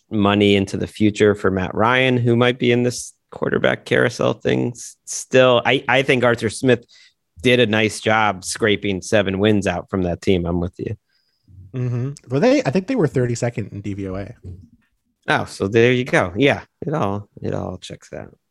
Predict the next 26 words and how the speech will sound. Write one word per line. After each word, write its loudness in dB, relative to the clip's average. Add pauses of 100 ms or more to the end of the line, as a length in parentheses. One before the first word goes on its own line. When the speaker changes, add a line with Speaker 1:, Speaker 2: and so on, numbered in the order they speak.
(480)
Speaker 2:
What 4
team, 8
what 4
team 4
did 4
you 6
watch 4
the -4
least -4
of -8 (840)
in -8
twenty -6
twenty-one? -10 (1600)
Speaker 1:
I -14
mean, 6
I'm 4
a 6
dork. 4
I 2
watch 2
the, -6
it's, 0
I 4
watch 2
the 0
condensed, 0